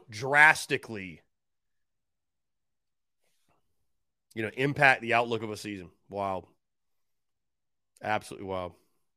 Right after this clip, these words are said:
So, uh, let's see. David Barnes, who scores more touchdowns, Doty in garbage time or Sellers situationally?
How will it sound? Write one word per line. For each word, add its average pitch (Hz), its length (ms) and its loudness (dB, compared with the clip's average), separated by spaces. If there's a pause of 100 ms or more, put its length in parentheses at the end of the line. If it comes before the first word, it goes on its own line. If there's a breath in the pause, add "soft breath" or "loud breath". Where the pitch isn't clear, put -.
(400)
So, - 320 -16 (2500)
uh, 131 580 8
let's 127 220 0
see. 101 340 -6 (380)
David 170 240 10
Barnes, 165 220 8
who 160 120 2
scores 190 280 2
more 160 160 2
touchdowns, 131 480 0
Doty 151 320 2
in 147 120 -2
garbage 143 360 2
time 165 320 2
or 113 140 -6
Sellers 147 600 -2
situationally? 135 1000 -10